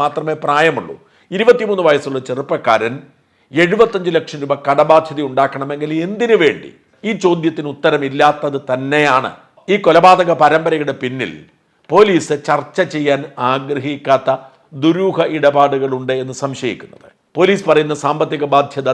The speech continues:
തിയറി വിശ്വസനീയമല്ല. സാമ്പത്തിക ബാധ്യത ഉണ്ടായിരിക്കാം. സാമ്പത്തിക ബാധ്യതയുടെ പേരിൽ തൻ്റെ കുടുംബത്തിൽ അഞ്ചു പേരെ കൊല്ലുകയും അമ്മയെ മൃതപ്രായയാക്കുകയും ചെയ്യുന്നു. ആദ്യം കൊല്ലാൻ ശ്രമിച്ചത് അമ്മയെയാണ്. അമ്മ മരിച്ചു എന്ന് ഉറപ്പാക്കിയതിനു ശേഷമാണ്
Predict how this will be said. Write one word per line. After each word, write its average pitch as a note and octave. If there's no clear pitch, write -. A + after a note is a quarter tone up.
തിയറി B2+
വിശ്വസനീയമല്ല. A#2+
സാമ്പത്തിക C3
ബാധ്യത C#3
ഉണ്ടായിരിക്കാം. C3
സാമ്പത്തിക C#3+
ബാധ്യതയുടെ C3
പേരിൽ C3+
തൻ്റെ E3+
കുടുംബത്തിൽ F3+
അഞ്ചു F#3+
പേരെ F3
കൊല്ലുകയും D3+
അമ്മയെ E3
മൃതപ്രായയാക്കുകയും D#3
ചെയ്യുന്നു. D3
ആദ്യം D#3
കൊല്ലാൻ D3+
ശ്രമിച്ചത് D#3
അമ്മയെയാണ്. F3
അമ്മ E3+
മരിച്ചു E3+
എന്ന് F3
ഉറപ്പാക്കിയതിനു F3
ശേഷമാണ് A#2+